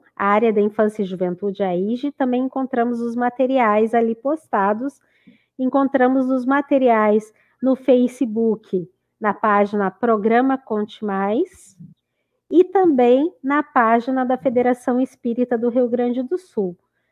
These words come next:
assim como no Instagram. Então, na verdade, nas, em todas as plataformas da Fergs, nós encontramos os materiais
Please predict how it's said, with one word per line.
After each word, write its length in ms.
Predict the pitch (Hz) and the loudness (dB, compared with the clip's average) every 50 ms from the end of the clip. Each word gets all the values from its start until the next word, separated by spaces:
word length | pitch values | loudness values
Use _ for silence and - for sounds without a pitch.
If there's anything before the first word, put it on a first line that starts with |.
| _ _ _ _ | _ _ _ _
assim 340 | - 214 214 - - 269 262 | -2 -2 -2 -2 -2 -2 -2
como 260 | 254 - 269 269 269 | 0 0 0 0 2
no 140 | 269 269 277 | 0 0 0
Instagram. 800 | 277 285 269 - - - 311 311 277 247 240 214 196 190 185 185 - _ _ _ _ _ _ _ - - _ _ _ _ - | 2 0 0 -2 -2 -4 -2 -2 0 2 2 2 2 2 0 -2 -6 _ _ _ _ _ _ _ -20 -20 _ _ _ _ -20
Então, 540 | 226 - - 269 285 311 339 370 370 320 - - - | -8 0 2 4 4 4 4 2 2 -2 -4 -8 -6
na 220 | 262 269 269 262 | -2 0 0 0
verdade, 840 | 254 285 277 262 247 233 247 240 247 262 269 262 285 339 370 359 339 | 0 0 -2 -2 0 2 2 2 4 2 0 -2 -4 -6 -6 -6 -4
nas, 260 | 269 269 269 277 - _ _ _ - _ | -2 -2 -2 -2 -4 _ _ _ -20 _
em 160 | - 277 302 | -4 -2 -2
todas 320 | 311 - 339 339 403 392 339 | 2 2 2 2 2 2 2
as 160 | 392 359 - | 2 0 0
plataformas 1200 | - - 302 269 277 277 277 254 254 - - 233 226 214 214 214 214 214 214 214 208 - - _ _ _ _ _ _ _ - | -2 -2 0 0 0 0 -2 -2 -2 -2 0 0 2 2 2 0 0 0 -2 -2 -4 -6 -12 _ _ _ _ _ _ _ -4
da 160 | 208 233 302 | -2 -2 -2
Fergs, 560 | - - - 254 247 247 262 269 262 294 277 | -2 -2 2 4 6 6 6 4 2 -2 -4
nós 240 | 285 294 285 285 262 | -2 0 -2 0 -2
encontramos 760 | 285 285 - - 302 302 285 294 269 262 262 277 277 269 254 | -2 -4 -4 -4 -4 -4 -4 -4 -2 -2 -2 -2 -4 -4 -6
os 120 | 262 262 254 | -8 -6 -4
materiais 1080 | 254 262 254 254 - 269 240 247 226 214 208 214 220 226 240 240 233 - - _ | -2 -2 -2 0 0 0 0 2 2 2 2 2 2 2 2 0 -2 -6 -12 _